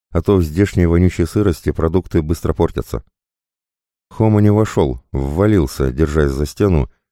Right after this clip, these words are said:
и чудом не скатившись по крутым ступеням. Рожа жутко разбитая, стянута кровавой коркой, рубаха не рубаха, а окровавленная тряпка, полуоторванный подол, который едва прикрывает причиндалы.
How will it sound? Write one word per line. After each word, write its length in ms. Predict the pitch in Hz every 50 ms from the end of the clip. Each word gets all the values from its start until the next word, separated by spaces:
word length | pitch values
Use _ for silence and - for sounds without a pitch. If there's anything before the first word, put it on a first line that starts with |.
| _
и 100 | - 196
чудом 320 | 175 - - 117 101 98 90
не 80 | 90
скатившись 560 | 82 - - 87 - - 92 - - - - -
по 80 | -
крутым 320 | - - 76 71 - 73 69
ступеням. 500 | - - 73 - - 60 58 57 55 - _ _ _ _ _ _ _ _ _ _ _ _
Рожа 400 | - 87 104 110 101 92 92 87
жутко 360 | 82 76 90 98 - - 92 82
разбитая, 680 | 85 80 76 80 104 95 - 82 76 71 69 65 62 -
стянута 440 | - - - - 82 80 76 - 71
кровавой 440 | - - 80 76 73 73 71 69 64
коркой, 480 | - - 87 - - - 71 67 64 - _ _ _ _ _ _
рубаха 440 | - 78 90 92 107 120 113 - 85
не 100 | 78 78
рубаха, 600 | 76 80 80 92 107 95 - - 71 65 64 - -
а 140 | 69 67 69
окровавленная 640 | 65 - 78 78 82 82 78 71 67 67 65 65
тряпка, 440 | - - 85 87 - - - 69 - _ _ _ _ _ _ _ -
полуоторванный 720 | - 95 101 101 101 98 - 120 110 104 98 92 92 85
подол, 320 | - - 87 90 101 98 -
который 360 | - 76 - - 73 73 71
едва 300 | 69 80 87 78 82 76
прикрывает 540 | - - 71 - - 76 73 73 67 65 -
причиндалы. 560 | - 65 - - 73 69 65 64 60 55 -